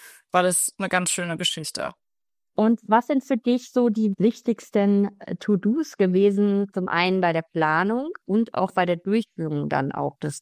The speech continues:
Speaker 2: Konzepts und nach dem ersten Event, was sind denn deine Learnings daraus, auch jetzt für die zweite Runde?
Speaker 1: Ja, die To-Dos, würde ich sagen, waren ganz klassisch, wenn man so ein Event plant.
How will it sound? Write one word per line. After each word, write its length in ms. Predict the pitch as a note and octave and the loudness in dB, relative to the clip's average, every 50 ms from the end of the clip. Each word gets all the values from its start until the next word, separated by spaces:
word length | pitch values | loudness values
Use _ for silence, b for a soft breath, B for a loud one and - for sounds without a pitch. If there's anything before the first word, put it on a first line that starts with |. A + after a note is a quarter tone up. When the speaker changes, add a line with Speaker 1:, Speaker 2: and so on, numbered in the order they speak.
| _ _ | _ _
Speaker 2:
Konzepts 560 | - F3 D#3+ - - G#3 B3 - - - - | -6 -4 -4 -2 0 0 -2 -2 -6 -10 -4
und 240 | - - F3+ F3+ - | -2 -2 -2 0 2
nach 220 | F#3 F#3 F#3 F#3 | 2 2 2 2
dem 260 | - - F#3 F3+ F3+ | 2 0 0 0 0
ersten 800 | - - E3 E3 F3 F#3+ - - - _ F#3 F3 E3 E3 D#3+ D#3+ | 0 0 0 2 2 0 -2 -4 -6 _ -2 0 0 0 0 0
Event, 460 | - F3 F3 D#3+ E3+ F3 F#3+ G3+ G3 - | 0 0 2 2 2 2 2 0 0 -2
was 160 | F3+ F3 - | -4 -2 0
sind 180 | F#3+ G3 F#3+ | -2 0 2
denn 180 | - F3+ E3+ F3 | 2 0 0 2
deine 340 | E3+ E3 D#3+ D#3+ D#3+ D#3 D#3 | 2 2 2 2 2 0 2
Learnings 640 | D3+ D3+ D#3+ F#3 A3+ A#3 F#3+ D#3+ D#3 D3+ D3 - _ | 2 2 4 4 4 4 2 2 0 -4 -6 -6 _
daraus, 680 | - D#3+ D3 D3+ D3 C#3+ D3 D#3+ G#3 C#4 - - - - - | -4 -4 -2 -2 -2 0 0 0 0 -2 -4 -10 -16 -10 -4
auch 220 | - E3 - - | -2 -2 0 0
jetzt 180 | F3 D3 - - | -2 -2 -2 -4
für 140 | - - D3 | -6 -4 -4
die 100 | C#3+ C#3 | -4 -4
zweite 300 | - - A3 C4+ - F3 | -2 0 0 0 0 -2
Runde? 340 | C3+ C#3+ C3+ C3+ C3+ C#3 - _ _ _ _ _ - | -4 -4 -4 -4 -6 -6 -8 _ _ _ _ _ 0
Speaker 1:
Ja, 220 | G3 F#3+ G3 - - - | 2 2 2 0 -2 -4
die 180 | F#3 A3 A3 | -4 -4 -2
To-Dos, 520 | - - A#3+ A3 F#3 E3 A3 B3+ D#4 - A3+ | -2 -2 -2 -2 -2 -2 -2 -2 -2 -2 0
würde 120 | A3+ A3 | 2 0
ich 100 | A3+ A3 | 0 0
sagen, 360 | - G3+ G3 G3+ G3+ G3+ G3 | 0 -2 -2 -2 -2 -4 -2
waren 260 | F#3+ F#3+ F#3+ F#3+ F#3+ F#3 | 0 2 2 2 0 -2
ganz 300 | - F#3 G3 G#3 G3+ - | -4 -4 -4 -4 -8 -12
klassisch, 760 | - - - G3 F3+ E3+ F#3+ - - G#3 G3+ F#3+ F#3 - - - - - | -12 -10 -6 -4 -4 -4 -4 -4 -4 -4 -4 -4 -6 -8 -10 -12 -8 -4
wenn 140 | - F#3 F3+ | -2 0 2
man 160 | F3+ F3+ F3 | 2 2 2
so 120 | E3+ F3+ | 0 0
ein 200 | F3+ F#3 F3+ - | 2 0 0 0
Event 360 | - F#3 D#3+ F3 F3 F#3 F3+ - _ | 0 0 2 2 2 2 0 -4 _
plant. 580 | - - D#3+ D#3 E3 F#3+ A3 C4 C#4+ - - | -8 -6 -2 0 0 2 2 2 0 0 -6